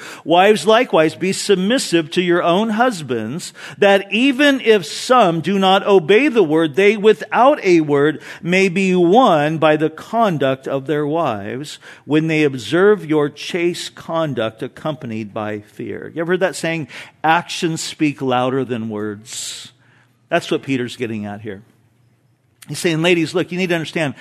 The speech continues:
your actions speak louder than your words." So if you're living with a man who isn't following Jesus, don't nag him. Don't preach to him. Don't put Bible tracts in his lunchbox.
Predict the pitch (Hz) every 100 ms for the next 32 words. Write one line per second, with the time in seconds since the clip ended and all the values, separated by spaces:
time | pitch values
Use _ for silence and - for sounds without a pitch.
0 | - - 143 160 170 170 196 - - 143
1 | - - 147 139 131 139 151 156 131 117
2 | 123 123 120 120 131 113 110 - 143 -
3 | - - - - 151 294 262 262 262 240
4 | 214 190 196 220 196 175 180 - - 165
5 | 180 175 160 120 143 156 180 175 - -
6 | 135 220 285 175 139 143 156 160 170 170
7 | 160 _ _ _ _ _ _ - _ -
8 | 117 160 262 - - 190 208 - 214 202
9 | 208 202 214 _ _ _ - - - 185
10 | 233 277 202 240 262 185 - 170 214 220
11 | 220 - 220 202 214 - - 196 185 196
12 | 135 139 185 175 - 185 180 185 - -
13 | - -